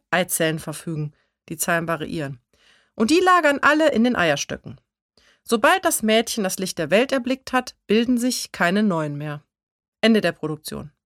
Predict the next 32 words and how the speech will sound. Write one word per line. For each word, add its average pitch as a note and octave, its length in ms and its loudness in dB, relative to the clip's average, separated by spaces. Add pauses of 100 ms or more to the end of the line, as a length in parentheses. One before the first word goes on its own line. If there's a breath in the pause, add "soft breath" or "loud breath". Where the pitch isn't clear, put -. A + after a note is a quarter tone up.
(600)
Habt - 180 -2
ihr F#3+ 60 0
das F3+ 140 -4
gewusst? G3+ 520 -6 (1000 soft breath)
Doch B3 160 2
in C#4+ 80 4
den C#4 120 4
folgenden F#4 500 0
gut D4 200 -2
zehn F4 300 2
Jahren F#3 380 2 (160)
bilden A#3 280 2
sich G3+ 380 -4 (220)
etliche A3 380 0
davon G3 300 0
zurück, G3 400 -4 (400 soft breath)
sodass G3+ 260 0
zu F3+ 160 -4
Beginn F3 320 0
der E3+ 100 0
Pubertät G#3 640 -2
noch F3+ 160 -6
ungefähr F3 640 -6
dreihunderttausend G3+ 1160 -4
unreife C4 560 -2
Eizellen G3+ 500 -2
übrig F#3+ 320 -2
sind. - 280 -14 (580)
Ist - 100 -14
das A3 160 0
nicht G3 140 -4
wundervoll? F#3+ 520 -2